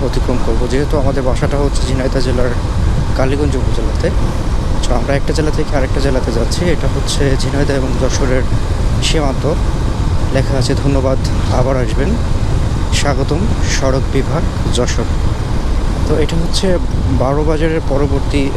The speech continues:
যে জায়গাটা, আহ, এটাকে মান্তারতলা বলা হয়। আর এখান থেকে হচ্ছে যশোর জেলাটা শুরু। এখন আমরা, আহ, যশোর সেনানিবাস এরিয়ার মধ্যে,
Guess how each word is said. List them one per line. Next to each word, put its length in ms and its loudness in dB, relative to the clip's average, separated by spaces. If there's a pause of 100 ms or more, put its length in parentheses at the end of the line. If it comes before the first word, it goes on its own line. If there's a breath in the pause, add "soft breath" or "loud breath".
যে 80 0
জায়গাটা, 460 0
আহ, 1200 -2
এটাকে 240 0
মান্তারতলা 640 0
বলা 240 0
হয়। 260 0 (960)
আর 180 -2
এখান 260 0
থেকে 220 0
হচ্ছে 400 0 (380)
যশোর 300 0
জেলাটা 320 0
শুরু। 280 0 (920 loud breath)
এখন 320 -2
আমরা, 220 0
আহ, 1000 -2
যশোর 480 0
সেনানিবাস 640 0
এরিয়ার 320 0
মধ্যে, 340 0